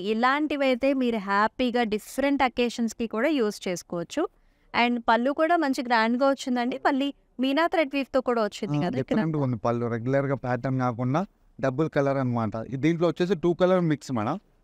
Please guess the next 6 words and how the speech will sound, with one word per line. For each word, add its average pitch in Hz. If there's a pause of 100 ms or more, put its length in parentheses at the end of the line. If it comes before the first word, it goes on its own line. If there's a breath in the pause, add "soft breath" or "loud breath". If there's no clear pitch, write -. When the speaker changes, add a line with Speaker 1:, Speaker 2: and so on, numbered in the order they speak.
(140)
Speaker 2:
దీంట్లో 170
వచ్చేసి 180
సపరేట్ 185
సపరేట్ 180
కలర్ 151
కనబడుతుంది. 127